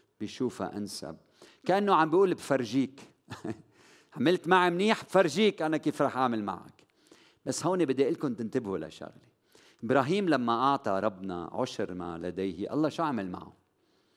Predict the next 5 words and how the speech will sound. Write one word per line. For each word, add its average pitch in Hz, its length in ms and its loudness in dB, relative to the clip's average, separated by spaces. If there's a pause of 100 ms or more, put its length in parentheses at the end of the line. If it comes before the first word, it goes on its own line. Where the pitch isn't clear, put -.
(480)
باركه 156 640 4
بالبنين 131 760 2
والممتلكات 117 1160 0
والرزق، 110 380 -2
صح؟ - 400 0